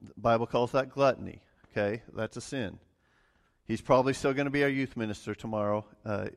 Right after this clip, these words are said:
even if he does that. Now, if he's trying to be cool and he smokes weed with a group of teenagers,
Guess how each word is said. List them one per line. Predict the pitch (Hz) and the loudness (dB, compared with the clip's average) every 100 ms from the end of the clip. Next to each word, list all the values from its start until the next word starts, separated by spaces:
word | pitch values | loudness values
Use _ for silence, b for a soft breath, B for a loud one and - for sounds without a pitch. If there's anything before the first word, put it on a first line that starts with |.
| - | -8
even | 113 107 | -6 -4
if | 110 | -6
he | 117 | -2
does | 110 95 | 0 0
that. | 98 90 - _ _ b b b b b | -4 -10 -12 _ _ b b b b b
Now, | 135 147 | 4 4
if | 131 | 4
he's | 139 - | 0 0
trying | 147 143 | 2 2
to | 131 | 2
be | 123 | -2
cool | - 202 254 151 135 - _ _ _ _ _ _ _ - - | 0 0 2 4 2 -2 _ _ _ _ _ _ _ -20 -6
and | 139 131 | -2 0
he | 120 120 | 0 -2
smokes | - - 151 151 139 | -8 -6 0 0 0
weed | 131 147 180 156 | -2 2 2 2
with | 135 131 | 0 0
a | |
group | 127 139 | -2 0
of | 120 - | -2 -2
teenagers, | 208 220 151 117 104 131 151 | -8 -2 -2 -2 -2 -4 -4